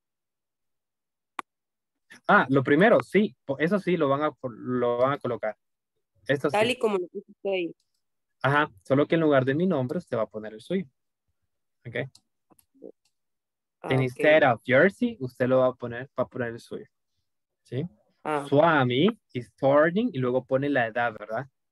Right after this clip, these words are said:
Speaker 1: ¿Qué edad va a
Speaker 2: Ah,
Speaker 1: cumplir?
Speaker 2: ok.
Speaker 1: Ah, va a cumplir twenty-four. Entonces, Swami is turning twenty-four. ¿Sí?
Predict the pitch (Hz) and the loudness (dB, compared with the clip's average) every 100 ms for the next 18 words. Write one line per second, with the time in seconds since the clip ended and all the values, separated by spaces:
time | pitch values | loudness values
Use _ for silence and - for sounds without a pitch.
0 | _ - - - 165 160 156 143 - 131 | _ -20 -8 0 4 6 6 4 0 -2
1 | 190 123 110 110 - 147 - _ _ _ | -2 -4 -8 -12 -10 -10 -10 _ _ _
2 | _ _ _ _ 135 147 131 127 - 127 | _ _ _ _ 0 2 2 0 -2 -10
3 | 135 123 131 131 131 123 - 127 123 120 | -8 -4 -2 -2 -4 -6 -6 -6 -4 -6
4 | - 156 120 104 117 117 - _ _ _ | 2 4 4 0 -8 -10 -12 _ _ _
5 | _ - 214 226 196 165 151 170 - 151 | _ -4 2 4 4 2 0 -2 0 -2
6 | - - 147 139 143 160 185 - - 123 | -2 -2 0 2 0 0 0 -2 -10 -6
7 | 131 135 233 247 165 117 110 _ _ _ | -6 -4 -2 2 2 0 -4 _ _ _
8 | _ _ _ _ _ 127 147 | _ _ _ _ _ -10 -8